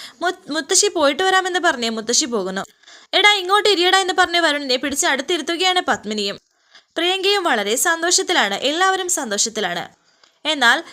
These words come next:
ഏ, വരുണിനെ നന്നായി കാണാൻ സാധിക്കുന്നില്ല. രാധിക ഇപ്പോൾ ആ ചെടിയുടെ മറവിൽ നിന്നും ഇങ്ങ് താഴേക്ക് ഇറങ്ങി വന്നിരിക്കുന്നു.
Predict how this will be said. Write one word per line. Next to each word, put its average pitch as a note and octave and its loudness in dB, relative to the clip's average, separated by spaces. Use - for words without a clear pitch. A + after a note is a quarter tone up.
ഏ, A#3+ 4
വരുണിനെ D#4 0
നന്നായി F4+ 0
കാണാൻ B3 4
സാധിക്കുന്നില്ല. G#3 -2
രാധിക F4 4
ഇപ്പോൾ G4 2
ആ C#4 4
ചെടിയുടെ C#4 -2
മറവിൽ C#4 0
നിന്നും A#3 -4
ഇങ്ങ് C#4 -6
താഴേക്ക് D4+ 2
ഇറങ്ങി A3+ -4
വന്നിരിക്കുന്നു. G3 -4